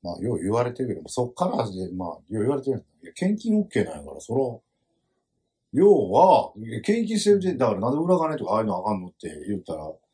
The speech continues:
まあ民主主義じゃないというか、金持った人の言うことを聞くような世の中になっていくからなんやけど、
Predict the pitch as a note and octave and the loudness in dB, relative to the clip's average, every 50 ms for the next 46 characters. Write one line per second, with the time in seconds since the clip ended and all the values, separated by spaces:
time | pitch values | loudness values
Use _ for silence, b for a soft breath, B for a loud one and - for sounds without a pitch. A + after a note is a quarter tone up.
0 | _ _ _ _ _ _ _ _ _ _ _ _ _ _ - G2+ F2 E2+ G2 G#2+ | _ _ _ _ _ _ _ _ _ _ _ _ _ _ -8 -8 -6 -4 -4 -4
1 | G#2 G2+ A2+ B2 D3 D3 A#2 G2 F2+ F2+ - F2 G2+ G#2 - - - - - - | -4 -4 -4 -4 -2 -2 -2 -2 -2 -4 -6 -4 -6 -6 -6 -10 -14 -14 -10 -6
2 | B2 C3 D3 C#3+ B2 A2+ - - A#2+ A#2+ A#2 C#3+ A2+ G#2 A2 A2 G#2+ G#2 G2+ F#2 | -4 -2 -2 -2 -2 -2 -4 -4 -6 -4 -4 -2 -2 -2 -2 -2 -2 -2 -2 -4
3 | - - _ - - B2 B2 - B2+ B2 B2 B2 B2 G#2+ F#2+ G2+ G#2+ A2+ A2+ F#2+ | -6 -10 _ -8 -6 -6 -4 -2 0 2 2 2 2 0 0 0 0 0 -2 -2
4 | F#2 G2 G#2 - C3+ B2+ B2 B2 A2 G#2 F#2+ F#2 F2+ F2+ F2 - F#2 F#2+ G#2 F2+ | -2 -2 -2 -2 -4 -4 -2 -2 -2 -2 -2 -2 -6 -8 -10 -10 -6 -6 -6 -6
5 | - | -6